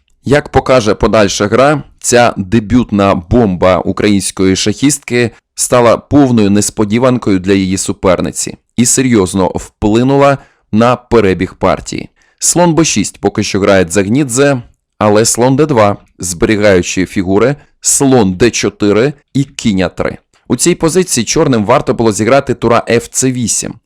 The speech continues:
Щоправда, після кінь Д п'ять відкритий напад,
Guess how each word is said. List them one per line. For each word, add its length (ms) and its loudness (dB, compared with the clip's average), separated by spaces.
Щоправда, 540 0
після 340 -2
кінь 400 0
Д 100 0
п'ять 380 -6
відкритий 560 -4
напад, 440 -4